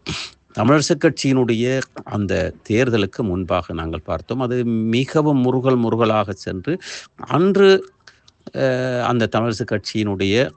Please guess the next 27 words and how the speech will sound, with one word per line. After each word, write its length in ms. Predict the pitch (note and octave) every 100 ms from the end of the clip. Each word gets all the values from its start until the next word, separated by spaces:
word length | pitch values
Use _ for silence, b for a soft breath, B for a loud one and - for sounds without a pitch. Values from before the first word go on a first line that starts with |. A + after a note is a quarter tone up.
| _ -
தலைவர் 600 | G2 G#2+ C3+ C#3+ - -
தேர்தல் 440 | - D#3+ F3 E3
நடக்கின்ற 460 | C3 A2+ - A2+ G2
பொழுதும் 360 | F#2 E2+ B2+
மிக 640 | G#2+ G2+ B2+ E3+ - F3 E3
மிக 400 | C#3+ B2+ C#3+ C3+
நெருடலாக 680 | G2+ F#2+ A#2+ A#2 G#2+ F#2+
இருவரும் 640 | A2+ F#2 G2+ G2+ G2 G2 F#2+
முகத்திலே 540 | F#2 A#2 - B2 B2+ B B B B _ D#2+
ஈ 640 | E2+ G#2+ C#3+ F#3 G#3+ G#3+ -
கூட 480 | - B2 A#2 B2 C3+ - G2
இருக்காத 580 | G#2+ C#3+ - - A#2+ A#2
அளவிற்கு, 880 | E2+ F#2 C3 D#3+ D#3 - G3 A3 - B B B - -
அ, 760 | F#3 F#3 E3+ E3 D#3+ D3+ C#3+ -
அவர்களுடைய 440 | - C3 A#2+ A#2 A2
முகம் 320 | A2 A2 G#2+
மாறி 300 | G2 F#2+ F2+
இருந்ததாகவும், 640 | F2 F2 E2+ E2+ B2 C3+
யார் 260 | G2 G2+ A2
வெல்லப் 360 | G#2 G2+ - G2+
போகின்றார்கள், 600 | F#2+ F#2+ F#2+ F2 F#2+ F#2+
யாரை 420 | E2 E2+ G#2+ B2+
தாங்கள் 300 | G#2 G#2 G#2
பக்கம் 280 | G2 F#2 G2
எடுத்துக் 280 | F#2+ - F#2+
கொள்வோம், 220 | G2 F#2+
அதற்காக 720 | F2+ A2 G#2+ - C3+ B2+ C#3+